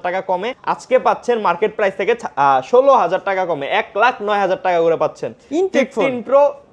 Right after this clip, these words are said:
Speaker 1: inactive without box।
Speaker 2: Inactive phone। আচ্ছা, আচ্ছা।
Speaker 1: যেভাবে খুশি চেক করে নিয়ে যাবেন, আমাদের সহযোগিতায় আমরা আপনাকে চেক করে
Speaker 2: Inactive
Speaker 1: দিব।
Speaker 2: phone এক লাখ নয়?
Speaker 1: Inactive phone এক লাখ নয় হাজার টাকা।
Speaker 2: আচ্ছা।
Speaker 1: Without box।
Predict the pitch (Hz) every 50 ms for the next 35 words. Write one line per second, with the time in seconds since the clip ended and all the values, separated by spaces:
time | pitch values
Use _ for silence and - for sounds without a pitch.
0 | _ - 233 269 269 262 - - - 240 254 208 214 233 226 233 226 208 175 151
1 | 151 147 123 254 - - 233 202 - - 147 131 117 107 - - - - 165 185
2 | - - 165 208 220 240 247 214 254 254 247 240 220 226 254 - - 233 214 226
3 | - - 214 220 220 214 214 208 196 190 202 190 220 240 226 196 175 180 185 180
4 | 196 190 196 202 185 190 185 165 185 190 196 202 214 214 208 175 156 151 151 165
5 | 170 147 - - 143 143 165 170 - - - - - - - - 285 302 311 330
6 | 320 311 311 349 269 240 - 349 339 311 330 330 330 320 - - - 247 - 156
7 | - 247 240 226 - - - 135 110 104 - - - - - 160 - - 190 202
8 | 196 - 170 156 160 160 143 143 143 139 - 135 113 - 95 - - - 165 160
9 | 151 - - 160 143 165 190 180 180 170 135 117 110